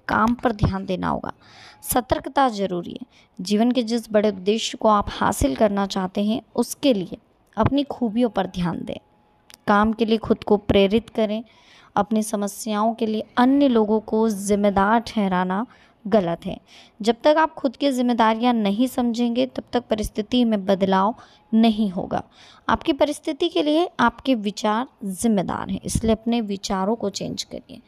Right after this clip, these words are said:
विचार जैसे ही चेंज होंगे परिस्थितियां ऑटोमेटिक चेंज हो जाएगी, अवसर ऑटोमेटिक मिलना शुरू हो जाएंगे और लाइफ में ऑटोमेटिक आप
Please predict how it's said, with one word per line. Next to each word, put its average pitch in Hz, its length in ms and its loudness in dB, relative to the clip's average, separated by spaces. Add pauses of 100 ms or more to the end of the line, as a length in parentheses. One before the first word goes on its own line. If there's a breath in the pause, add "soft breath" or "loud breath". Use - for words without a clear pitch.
(440 loud breath)
विचार 220 420 2
जैसे 240 320 0
ही 254 140 2
चेंज 240 400 -4
होंगे 240 280 0
परिस्थितियां 208 640 -2
ऑटोमेटिक 202 560 0
चेंज 220 340 -4
हो 214 60 -6
जाएगी, 214 320 -4
अवसर 202 360 -4
ऑटोमेटिक 196 540 0
मिलना 214 360 0
शुरू 202 280 -6
हो 208 100 -2
जाएंगे 202 300 0
और 202 80 -4
लाइफ 196 300 -4
में 214 180 -2 (640 loud breath)
ऑटोमेटिक 285 520 2
आप 277 220 2